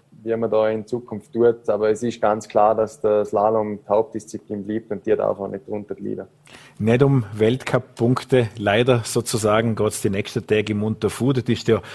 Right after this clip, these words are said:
Speaker 2: einerseits am Gras-, am Grasjoch, äh, und auf der Sebliger, äh, sind die Rennen angesetzt. Ab morgen geht's los bis Ende Woche. Österreichische Meisterschaften. Warum und wieso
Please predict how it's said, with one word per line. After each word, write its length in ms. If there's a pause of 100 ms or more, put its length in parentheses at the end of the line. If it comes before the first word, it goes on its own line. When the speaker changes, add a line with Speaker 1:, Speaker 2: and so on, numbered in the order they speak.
(300)
Speaker 2:
einerseits 380
am 80
Gras-, 360
am 480
Grasjoch, 640
äh, 320
und 240
auf 80
der 100
Sebliger, 840
äh, 40
sind 360
die 280
Rennen 600
angesetzt. 680
Ab 160
morgen 300
geht's 300
los 300
bis 220
Ende 340
Woche. 420 (680)
Österreichische 640
Meisterschaften. 800
Warum 500
und 260
wieso 480